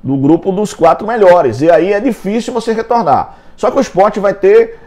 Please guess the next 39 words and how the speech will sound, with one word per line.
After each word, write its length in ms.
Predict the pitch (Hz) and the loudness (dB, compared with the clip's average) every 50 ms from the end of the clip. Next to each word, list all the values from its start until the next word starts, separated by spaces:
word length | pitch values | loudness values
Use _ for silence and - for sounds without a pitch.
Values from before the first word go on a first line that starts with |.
| - - - | -20 -12 -4
é, 340 | - 147 156 160 156 156 151 | 0 2 4 4 4 2 2
dois 340 | 143 147 240 285 285 233 | 2 4 4 4 4 4
jogos 380 | 139 165 180 190 185 160 135 135 | 4 4 4 4 4 2 -2 -6
em 60 | 135 | -8
casa 480 | - 110 143 165 190 202 160 113 113 98 | -4 0 2 4 4 4 2 0 -4 -6
e 100 | 139 165 | -4 -4
tem 140 | 165 - 214 | -4 -2 -4
a 40 | 220 | -4
estreia 680 | - - - - 180 208 233 240 220 165 127 104 - - - _ - | -4 -6 -4 -2 -2 0 0 0 0 0 0 -2 -6 -12 -20 _ -6
do 120 | - 160 | -6 -4
técnico 300 | - 190 185 185 - - | -2 -2 -2 -2 -2 -2
Claudinei 300 | 180 185 185 185 185 175 180 | -2 0 0 -2 -4 -4 -4
Oliveira 420 | 185 208 160 151 165 175 175 185 | -4 -2 0 0 0 2 2 0
na 100 | 175 180 | 0 -2
quinta-feira 640 | 175 - 180 165 196 180 - - 165 156 170 175 - | -6 -8 -6 -2 -4 -4 -2 -2 0 0 0 0 0
contra 280 | - 160 160 - 160 | -2 -6 -4 -4 -4
a 20 | 165 | -4
equipe 260 | - 165 151 - - | -4 -4 -6 -4 -2
do, 280 | 170 170 156 151 143 | -4 -2 -2 -4 -4
do, 260 | 156 151 147 139 131 120 | -4 -4 -2 -2 -4 -4
do, 220 | 123 135 135 127 | -4 -4 -4 -4
do 120 | 117 135 143 | -4 -4 -2
Guarani. 440 | 135 151 160 180 190 175 139 120 107 | 0 0 2 0 0 -2 -4 -4 -4
Depois 380 | 117 170 170 - 175 190 208 | -4 -4 -2 -2 0 0 0
joga 440 | 170 165 156 156 170 185 190 190 185 - - - - - | 2 2 4 4 4 2 2 0 -2 -4 -14 -20 -10 -6
na 100 | - 147 | -4 -4
terça-feira 600 | 143 - 220 247 240 226 175 - - 175 180 175 | 0 2 2 2 2 0 -4 -2 -2 -2 -2 -2
contra 280 | - 170 175 185 180 185 | -2 -2 -4 -2 -2 -4
o 60 | 175 | -6
Criciúma 360 | - 190 185 - - 175 180 | -6 -8 -8 -6 -6 -6 -6
também 360 | 180 - 208 180 131 156 185 | -4 -4 -4 -2 -2 -2 -2
na 100 | 202 190 | -2 -2
Ilha 120 | 190 185 185 | -2 -2 -2
do 80 | 196 | -2
Retiro. 340 | 202 214 190 - 139 120 - - - - - - | -2 -2 -2 -2 -4 -6 -6 -8 -16 -20 -14 -8
Então 280 | - 175 202 226 220 208 | -8 -6 -4 -4 -2 0
esses 280 | 254 302 - 277 196 160 | 0 0 0 -2 -2 0
dois 200 | 165 151 131 123 | 0 0 0 2
jogos, 540 | 120 135 160 185 190 151 98 - - - | 2 2 4 4 2 0 -2 -6 -16 -20